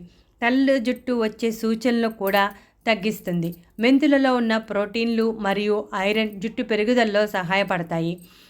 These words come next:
జుట్టు సమస్యలతో ఇబ్బందులుగా ఉన్నవారు మెంతులను తినడం, అలాగే మెంతుల పేస్టును జుట్టుకు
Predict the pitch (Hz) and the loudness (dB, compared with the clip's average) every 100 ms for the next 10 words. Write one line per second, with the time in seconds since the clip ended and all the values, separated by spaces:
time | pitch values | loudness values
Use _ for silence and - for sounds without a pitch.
0 | _ - 262 269 285 240 247 240 240 226 | _ -4 -2 0 2 2 2 0 0 0
1 | 220 202 175 220 220 214 208 196 190 190 | 0 0 0 2 2 2 2 0 0 0
2 | 190 208 226 202 - _ 196 208 208 220 | 2 4 2 -2 -12 _ -6 -4 0 0
3 | 226 214 190 196 196 196 214 220 233 233 | 0 0 0 0 -2 -4 -2 2 4 2
4 | 220 247 208 226 220 220 214 214 233 208 | 0 -2 -4 -2 -2 -2 -4 -2 -4 -4
5 | 190 - 240 226 | -6 -8 -6 -6